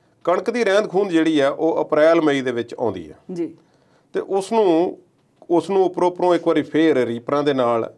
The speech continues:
Speaker 1: ਕਿਸਾਨ ਜਿਹੜੇ ਨੇ ਆਪਣੇ ਡਿਜ਼ਾਈਨ ਕੀਤੀਆਂ ਹੋਈਆਂ ਮਸ਼ੀਨਾਂ ਦੇ ਨਾਲ ਇਕੱਠਾ ਕਰਕੇ ਜਾਨਵਰਾਂ ਵਾਸਤੇ, ਪਸ਼ੂਆਂ ਵਾਸਤੇ ਥੂੜੀ ਬਣਾ ਲੈਂਦੇ ਨੇ।
Speaker 2: ਹੂੰ।
Speaker 1: ਫਿਰ ਥੋੜ੍ਹਾ ਬਹੁਤਾ ਜੋ ਬਚ ਜਾਂਦਾ ਜਾਂ ਉਸ ਨੂੰ ਖੇਤ ਦੇ ਵਿੱਚ ਤੁਸੀਂ ਬਾ-, ਵਾਹ ਵੀ ਸਕਦੇ ਹੋ, ਕਿਉਂਕਿ ਗਰਮੀ ਬਹੁਤ ਹੁੰਦੀ ਹੈ।
Speaker 2: ਜੀ।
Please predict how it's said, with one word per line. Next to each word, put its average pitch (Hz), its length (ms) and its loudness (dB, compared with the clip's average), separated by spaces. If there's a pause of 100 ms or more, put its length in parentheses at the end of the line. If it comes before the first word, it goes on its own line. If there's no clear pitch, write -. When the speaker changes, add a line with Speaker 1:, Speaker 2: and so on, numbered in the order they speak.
(420)
Speaker 1:
ਕਿਸਾਨ 151 400 0
ਜਿਹੜੇ 143 200 0
ਨੇ 156 140 2 (100)
ਆਪਣੇ 208 400 0
ਡਿਜ਼ਾਈਨ 156 320 4
ਕੀਤੀਆਂ 151 360 -2
ਹੋਈਆਂ 135 260 -2
ਮਸ਼ੀਨਾਂ 123 460 -2
ਦੇ 127 80 -2
ਨਾਲ 120 140 0
ਇਕੱਠਾ 123 360 -4
ਕਰਕੇ 117 540 -6
ਜਾਨਵਰਾਂ 107 460 -2
ਵਾਸਤੇ, 104 420 -6
ਪਸ਼ੂਆਂ 110 340 -8
ਵਾਸਤੇ 101 480 -8 (180)
ਥੂੜੀ 139 280 -4
ਬਣਾ 113 200 -2
ਲੈਂਦੇ 85 240 -12
ਨੇ। - 100 -20 (100)
Speaker 2:
ਹੂੰ। 190 200 -8 (480)
Speaker 1:
ਫਿਰ 202 140 0
ਥੋੜ੍ਹਾ 202 320 0
ਬਹੁਤਾ 214 260 0
ਜੋ 185 120 0
ਬਚ 147 320 -2
ਜਾਂਦਾ 175 300 0
ਜਾਂ 156 160 0
ਉਸ 143 120 -2
ਨੂੰ 151 120 -2
ਖੇਤ 139 200 -4
ਦੇ 135 100 -4
ਵਿੱਚ 131 180 -6
ਤੁਸੀਂ 131 220 -10
ਬਾ-, 113 260 -2
ਵਾਹ 120 280 2
ਵੀ 175 100 0
ਸਕਦੇ 131 300 -6
ਹੋ, 143 100 -2
ਕਿਉਂਕਿ 135 300 -6
ਗਰਮੀ 127 440 -2
ਬਹੁਤ 185 240 -2
ਹੁੰਦੀ 127 280 -4
ਹੈ। 92 120 -8 (120)
Speaker 2:
ਜੀ। 160 160 -14